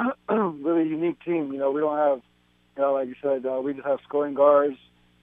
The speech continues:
uh, guys that get up and down, and then, uh, you, you got a passing center who can do it all.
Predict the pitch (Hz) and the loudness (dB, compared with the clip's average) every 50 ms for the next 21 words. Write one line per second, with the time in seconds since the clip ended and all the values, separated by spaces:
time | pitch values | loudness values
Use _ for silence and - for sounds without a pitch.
0 | _ _ _ - 123 135 135 135 131 127 139 143 139 143 135 131 143 143 139 - | _ _ _ -6 -4 -2 -2 -2 -2 0 0 0 0 -2 -2 0 0 0 0 -2
1 | 139 131 143 147 147 147 147 147 143 139 135 131 131 135 139 135 135 131 131 131 | -6 -4 -2 -2 -2 -2 -4 -4 -6 -8 -8 -8 -8 -6 -6 -6 -6 -6 -6 -6
2 | 127 127 127 127 127 127 131 127 127 135 131 135 139 127 - 135 127 - - 151 | -6 -4 -4 -4 -6 -6 -6 -6 -4 -4 -4 -4 -8 -8 -6 -6 -6 -2 2 2
3 | 156 147 139 - 139 135 127 - - 143 143 143 143 143 139 135 135 131 135 127 | 2 2 2 -2 -10 -12 -8 0 2 2 2 2 0 -2 0 -2 -4 -4 -2 0
4 | 131 147 147 143 139 139 143 143 139 139 139 - | 4 6 6 8 10 10 10 12 10 10 8 6